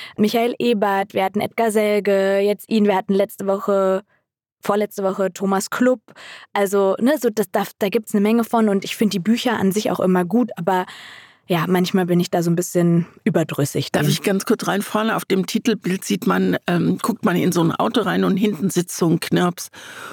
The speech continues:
Speaker 2: Und der guckt relativ, also so eine Mischung zwischen traurig und genervt. Und ich hab immer gedacht, das ist er selbst, dieser Arno Frank. Und hab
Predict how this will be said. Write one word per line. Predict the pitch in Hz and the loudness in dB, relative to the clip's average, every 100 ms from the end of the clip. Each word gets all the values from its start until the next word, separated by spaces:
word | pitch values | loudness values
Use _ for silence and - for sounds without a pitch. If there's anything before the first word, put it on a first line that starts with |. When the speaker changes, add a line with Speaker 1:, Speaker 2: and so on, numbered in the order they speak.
| - - | -18 -6
Speaker 2:
Und | - 180 | -2 0
der | 185 | 0
guckt | - 196 - - | 0 -2 -4 -6
relativ, | - 185 196 190 190 180 - - | -2 0 0 0 -2 -2 -4 -4
also | 196 175 | 0 2
so | 185 | 4
eine | 185 | 4
Mischung | 190 - 180 - | 2 2 0 0
zwischen | 175 170 170 160 - | -2 0 0 -2 -6
traurig | - 165 185 190 175 | -4 -2 2 0 2
und | 180 | 0
genervt. | 170 175 160 160 - - - - | 2 2 2 -2 -10 -14 -14 -2
Und | 196 | 0
ich | 190 185 | 2 0
hab | - | -2
immer | 226 233 208 | 2 2 2
gedacht, | 185 196 - | 0 -2 -2
das | 185 170 | -2 -2
ist | - - | -2 -4
er | - 180 | -2 0
selbst, | 170 180 - - 214 | 2 0 -2 -8 -4
dieser | 156 - - | -2 -2 -2
Arno | 151 165 | 0 0
Frank. | - 170 175 | 0 -2 2
Und | |
hab | 180 | 2